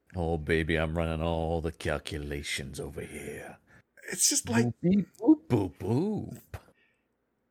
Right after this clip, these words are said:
Speaker 2: We find out later in this issue that Mastercom is the master computer for the entire Station of the Wheel,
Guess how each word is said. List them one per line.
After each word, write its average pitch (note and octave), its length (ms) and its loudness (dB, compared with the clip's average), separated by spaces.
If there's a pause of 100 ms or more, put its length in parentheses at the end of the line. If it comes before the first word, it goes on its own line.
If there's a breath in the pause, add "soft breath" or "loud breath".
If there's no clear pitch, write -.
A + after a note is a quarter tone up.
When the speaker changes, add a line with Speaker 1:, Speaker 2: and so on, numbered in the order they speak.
(160)
Speaker 2:
We E3+ 160 4
find D4+ 400 10
out G#3+ 200 6
later C#3 260 10
in B2+ 80 8
this A#2 180 4
issue G#2+ 360 2
that G#2 280 -2
Mastercom B2+ 840 4
is A2+ 200 2
the A#2 140 2
master C#3 440 6
computer B2 580 6
for - 100 -2
the A2+ 140 0
entire G#2 460 2
Station G#2+ 340 -4
of F#2+ 140 -8
the G#2+ 40 -6
Wheel, F2+ 380 -6